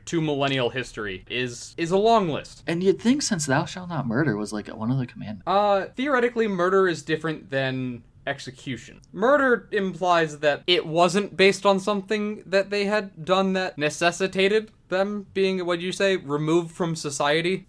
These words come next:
Speaker 2: Erased so as to not act, um, to poison society.
Speaker 1: Definitely when I think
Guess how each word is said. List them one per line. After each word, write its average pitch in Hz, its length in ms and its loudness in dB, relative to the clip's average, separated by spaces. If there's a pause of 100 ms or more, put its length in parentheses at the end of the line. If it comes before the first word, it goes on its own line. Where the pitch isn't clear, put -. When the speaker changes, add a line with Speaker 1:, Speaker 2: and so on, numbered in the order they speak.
Speaker 2:
Erased 117 760 0 (160)
so - 360 -4
as 110 240 -4
to 110 140 -4
not 107 280 0
act, - 440 -10 (160)
um, - 260 -14
to 113 120 -4
poison 110 540 0
society. 104 560 -10 (100)
Speaker 1:
Definitely 175 580 2
when 151 200 2
I 143 140 2
think 139 340 -2